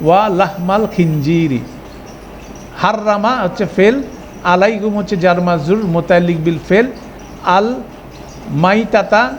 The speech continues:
একটা মাফুল, এটার সাথে ওয়া দিয়ে, আদ্দামা আরেকটা মাফুল, ওয়া লাহমাল খিনজির আরেকটা মাফুল। That means এটা একটা ওয়া ফ্র্যাগমেন্ট দিয়ে আল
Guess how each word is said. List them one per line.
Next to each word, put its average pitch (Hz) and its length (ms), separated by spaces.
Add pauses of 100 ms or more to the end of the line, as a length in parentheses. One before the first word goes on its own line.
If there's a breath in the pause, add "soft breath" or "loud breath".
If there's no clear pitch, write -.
(200)
একটা - 160 (100)
মাফুল, 196 320 (680)
এটার 190 220
সাথে 202 160 (100)
ওয়া 180 160 (140)
দিয়ে, 196 160 (160)
আদ্দামা 180 460 (120)
আরেকটা 180 380
মাফুল, 208 320 (460)
ওয়া 180 100 (180)
লাহমাল 185 480
খিনজির 185 400
আরেকটা 170 220
মাফুল। 156 180
That 185 140
means 214 200
এটা 196 140
একটা 208 200
ওয়া 185 120 (140)
ফ্র্যাগমেন্ট 196 480
দিয়ে 220 140 (260)
আল 190 120